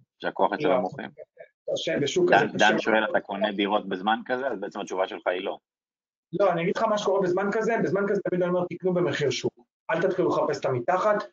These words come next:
Speaker 2: תקנו ותמתינו, כי גם אם תמתינו, הערך יעוף למעלה." אבל עוד פעם, צריכים להבין משהו, שגם אין הרבה דירות כרגע, לפחות באזור המרכז, אין הרבה דירות כרגע למכירה, כי מה קורה? כמו שאמרת, כולם אומרים, "רגע, למה לי למכור עכשיו? אני אחכה עוד חודש, יהיה לי עוד חמישים אלף שקל."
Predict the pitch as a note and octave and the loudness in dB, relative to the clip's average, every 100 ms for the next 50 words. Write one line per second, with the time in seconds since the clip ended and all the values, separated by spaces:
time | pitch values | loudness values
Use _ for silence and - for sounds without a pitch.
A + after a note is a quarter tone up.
0 | _ - F3+ G3 G3 F#3+ F3+ A3 F#3 - | _ -12 0 2 4 2 2 2 0 0
1 | D3 F3+ F#3+ F3 E3+ G#3+ G3+ F#3+ G3 F#3 | 2 2 2 2 0 0 2 2 2 -2
2 | - _ D#3 F3 F3+ F3 F3 E3 D3 C#3 | -10 _ 2 2 4 2 2 2 0 0
3 | B2+ A#2+ - _ _ _ - C3+ F#3 G#3+ | -2 -4 -8 _ _ _ -4 2 2 2
4 | F#3 D#3+ B2+ A3 G#3 F3+ G#3 F3+ - D3+ | 2 -2 0 2 2 2 2 0 -2 -4
5 | - D3+ D3 C#3+ E3 G#3 F3 G3+ F#3 A#3 | 0 2 2 2 2 2 2 2 4 4
6 | A#3+ C3 G#2+ G#2 - _ _ _ - D3+ | 2 0 -2 -4 -8 _ _ _ -10 0
7 | G#3 E3+ - F#3 F3 D3 B2 G#3 A3 F#3+ | 2 4 4 4 4 2 2 4 4 0
8 | - _ - G#3+ A#3+ A3 G3 F#3+ F#3 F3+ | -8 _ -4 0 2 4 4 2 2 2
9 | F3+ E3 D3+ D3 F3 F3+ F3 G3+ E3 D#3+ | 2 0 -2 0 0 0 -2 0 0 0
10 | G3+ G#3+ G#3 F3 F3 G#3+ F#3+ F3+ F#3+ A#3 | 0 0 0 0 2 4 4 2 2 2
11 | A#3+ F#3+ D3 - _ _ _ _ F3 A#3 | 2 0 -2 -10 _ _ _ _ 0 2
12 | A#3 G3 F3 F3+ E3 F#3 E3 D#3 D3+ E3+ | 2 2 4 4 4 0 0 0 -4 -2
13 | G#3+ G3+ B3 B3+ F3+ F#3+ F#3 F#3 F#3 E3+ | 0 0 0 0 0 2 2 2 0 -4
14 | D3 C#3 A#2+ A#2 A#2 A2 G#2 | -4 -4 -2 -2 -2 -4 -8